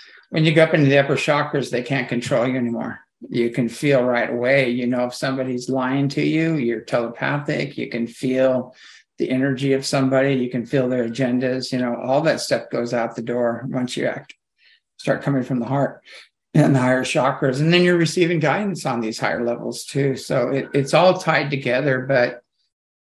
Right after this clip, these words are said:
you know, it's, it's, I don't think a being without a soul has any of these capabilities. They're, they're more like technobots, you know?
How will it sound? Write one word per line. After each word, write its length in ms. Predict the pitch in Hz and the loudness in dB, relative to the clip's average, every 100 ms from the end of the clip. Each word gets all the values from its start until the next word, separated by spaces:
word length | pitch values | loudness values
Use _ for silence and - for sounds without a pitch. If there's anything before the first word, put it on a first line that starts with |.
| - | -6
you 140 | 135 | -2
know, 160 | 151 127 | 0 -2
it's, 600 | - 143 123 127 - - | -2 -4 -6 -8 -14 -10
it's, 320 | 135 120 - - | -6 -6 -6 -6
I 140 | 139 | -2
don't 300 | 139 139 131 | -2 -2 -4
think 360 | 131 139 127 123 - 143 _ _ _ _ | -8 -4 -4 -6 -14 -20 _ _ _ _
a 80 | 135 | -10
being 360 | 123 139 143 139 | -4 0 2 0
without 360 | 117 110 127 | 0 -2 0
a 60 | 190 | -2
soul 300 | - 113 113 | -2 0 0
has 320 | 123 117 120 | 0 -2 -4
any 240 | 117 139 139 | -4 -2 -2
of 60 | |
these 200 | 104 98 | -6 -10
capabilities. 1000 | - 98 101 107 101 95 101 98 - - - - | -8 -8 -8 -12 -10 -10 -10 -14 -16 -18 -20 -14
They're, 280 | - 120 120 | -8 -6 -6
they're 160 | 127 120 | -6 -4
more 240 | 131 123 | -4 -4
like 260 | 120 101 - _ _ _ _ _ _ _ _ | -4 -8 -12 _ _ _ _ _ _ _ _
technobots, 800 | - - 120 113 101 101 - - | -10 -8 -8 -8 -10 -14 -14 -14
you 80 | 101 | -12
know? 160 | 107 | -12